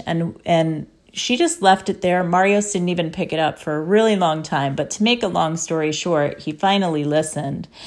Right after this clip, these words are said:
And although he didn't get it all, something resonated. And he thought, You know, I don't know it all.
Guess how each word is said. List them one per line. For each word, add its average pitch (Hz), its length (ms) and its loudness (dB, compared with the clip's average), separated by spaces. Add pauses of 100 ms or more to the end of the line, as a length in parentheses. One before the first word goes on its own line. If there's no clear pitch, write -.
(420)
And 196 180 4
although 220 320 8
he 269 140 4
didn't 214 240 2
get 175 200 4
it 165 120 0
all, 160 320 6
something 170 480 -2
resonated. 151 880 -2 (500)
And 196 160 4
he 226 180 6
thought, 226 440 6
You 220 80 4
know, 247 440 6 (680)
I 208 160 8
don't 302 240 2
know 196 160 4
it 190 100 4
all. 160 460 4